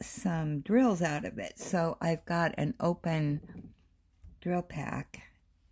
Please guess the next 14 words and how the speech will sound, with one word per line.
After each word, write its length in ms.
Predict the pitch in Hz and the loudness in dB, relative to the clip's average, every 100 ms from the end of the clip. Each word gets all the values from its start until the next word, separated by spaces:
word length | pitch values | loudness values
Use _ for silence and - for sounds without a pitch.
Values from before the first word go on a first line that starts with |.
| _ _ _ - | _ _ _ -4
and 100 | 160 | -2
it's 200 | 147 - | 0 0
just 240 | 165 - | 0 0
been 160 | - 269 | 0 0
sitting 580 | - - 202 170 147 139 | -2 0 2 4 4 4
there 480 | 135 131 135 156 - - - - | 6 6 4 2 -4 -16 -20 -8
for 80 | 135 | -2
months. 640 | 131 151 131 131 - - - _ - _ _ _ _ - | 0 0 2 0 -2 -10 -12 _ -20 _ _ _ _ -12
So 580 | 170 - 147 143 135 - | -10 -4 -2 0 -2 -2
I 100 | 156 | -2
need 320 | 156 156 156 - - | 0 0 -2 -6 -10
to, 300 | - 147 156 52 | -6 -4 -4 -4
uh, 260 | 50 50 53 - - - _ _ _ _ _ _ _ _ _ _ _ _ - - - - - _ _ _ _ - _ _ _ _ _ - _ _ _ _ _ - - _ _ _ _ _ _ _ - - | -2 -2 -6 -10 -20 -20 _ _ _ _ _ _ _ _ _ _ _ _ -20 -18 -16 -16 -20 _ _ _ _ -20 _ _ _ _ _ -20 _ _ _ _ _ -20 -20 _ _ _ _ _ _ _ -12 -2
get 260 | 160 - | -2 -2